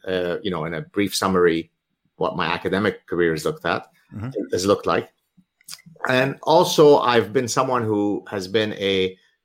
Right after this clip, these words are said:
Speaker 1: not stay in your lane professor, in that, uh, I'm not someone who only, you know, works in the lab, only works in evolutionary psychology and consumer psychology. I feel that,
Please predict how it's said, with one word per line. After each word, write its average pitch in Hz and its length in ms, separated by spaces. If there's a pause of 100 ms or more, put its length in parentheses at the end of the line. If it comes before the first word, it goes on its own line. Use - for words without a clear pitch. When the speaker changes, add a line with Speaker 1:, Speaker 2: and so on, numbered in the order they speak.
Speaker 1:
not 117 420
stay 110 440
in 104 60
your 95 240
lane 104 340
professor, 92 540
in 90 180
that, 92 380
uh, 92 300 (280)
I'm 104 140
not 113 180
someone 107 280
who 98 260
only, 101 580 (120)
you 98 100
know, 90 100
works 92 380
in 98 160
the 92 100
lab, 92 440
only 95 260
works 92 320
in 87 80
evolutionary 85 520
psychology 90 440
and 82 80
consumer 90 240
psychology. 92 500
I 95 120
feel 101 300
that, 90 240